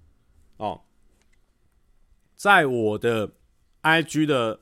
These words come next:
问题里面，那个时候已经有大概一万个人看过了吧，哈，一万个人看过，那一万个人看过，然后他开始留言这样子，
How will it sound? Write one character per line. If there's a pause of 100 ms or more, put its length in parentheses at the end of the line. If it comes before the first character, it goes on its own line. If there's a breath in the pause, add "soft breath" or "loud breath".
问
题
里
面，
那
个
时
候
已
经
有 (320)
大
概
一
万
个
人
看
过
了
吧，
哈， (600)
一
万
个
人
看
过，
那 (3000)
一
万
个
人
看
过，
然
后
他
开
始
留
言
这
样
子，